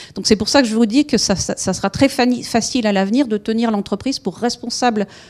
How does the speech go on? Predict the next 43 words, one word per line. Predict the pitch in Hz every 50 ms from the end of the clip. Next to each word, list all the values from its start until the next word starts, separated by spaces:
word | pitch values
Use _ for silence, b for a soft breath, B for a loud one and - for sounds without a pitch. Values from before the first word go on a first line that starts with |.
| B B B
de | 202
l'employabilité | 202 208 208 214 220 214 214 208 202 214 214 220 208 - 214
de | 214
ses | - - 190
salariés | 196 196 185 185 214 269
parce | 294 - 220 196 -
que | -
ça | 214 - - 196
va | 190 226 226
se | - - 220
voir | 202 190 208 226 208 185 180 -
si | - - - 180
elle | 175 180
fait | - - 220 196
juste | 185 226 240 - - - b b b b b b b b
le | - - 208 -
truc | - - 247 247 -
minimum | 226 240 240 247 240 233 247 262 277 285
qui | - - 233
est | 226
de, | 202 185 185 185 180 180
de | 185 175 190
ratisser | 190 208 214 - 247 233 - - 254
sa | 240 - - 196
base | 185 202 214 202
d'ab-, | 190 196 185 196 190 B B B B B B
de, | - 185 196 185
d'employés | 170 202 190 - 214 202 202 233 254
avec | 240 208 202 -
un | 202
logiciel | 190 190 185 190 190 - - 226 226 208
de | 208
skills | 190 - - 220 208 202 190
mapping. | 185 196 190 185 - 185 - - B B B B B B B B B -
Et | -
la | 214 226
troisième | 233 - - 320 302 311 302 294
chose | 294 - - 277 262 -
que | - 254
ça | 220 - 220 208
va | 196 202 202
pouvoir | 202 - - 202 190 202 190 -
permettre, | - - 196 180 202 214 262 320 - -